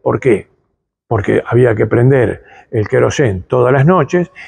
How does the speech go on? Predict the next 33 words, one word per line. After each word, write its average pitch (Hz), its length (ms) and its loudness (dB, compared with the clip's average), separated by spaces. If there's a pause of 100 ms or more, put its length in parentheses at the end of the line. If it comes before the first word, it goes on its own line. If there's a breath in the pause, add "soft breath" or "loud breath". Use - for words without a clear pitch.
(160 loud breath)
y 135 160 2
había 131 420 2
que 135 480 -2
modificar 123 760 -2
el 127 100 2
sistema 123 460 0
de 107 100 2
relojería. 98 640 -6
Entonces, 120 440 -6
¿cómo 180 280 2
funcionaba 202 480 0
el 226 40 0
faro? 247 280 -4 (320 loud breath)
Con 143 180 2
un 139 80 4
sistema 120 380 -2
de 104 60 -4
relojería. 110 460 -6
Eso 180 200 0
es 180 60 4
lo 131 100 2
que 120 80 2
yo 139 140 2
les 135 120 0
quería, 131 460 0 (280)
quiero 135 280 0
explicar 156 500 -2 (460 loud breath)
en 147 160 2
este 147 240 2
video 151 320 4
para 117 340 -4
que 135 200 0
vean 123 440 2